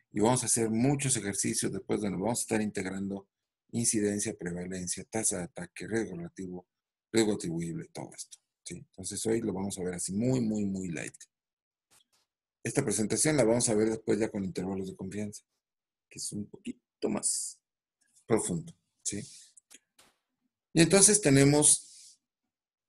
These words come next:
eh, el siguiente, la siguiente medición de riesgo, que es riesgo atribuible,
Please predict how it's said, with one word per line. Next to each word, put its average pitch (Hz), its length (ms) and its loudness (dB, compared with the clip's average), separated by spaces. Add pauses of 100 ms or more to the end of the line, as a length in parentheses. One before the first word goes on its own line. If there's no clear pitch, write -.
(140)
eh, 98 580 0 (420)
el 123 160 2
siguiente, 131 760 6
la 95 100 -4
siguiente 135 320 4
medición 120 340 6
de 165 80 6
riesgo, 160 440 6
que 135 100 4
es 127 80 4
riesgo 123 300 6
atribuible, 113 640 4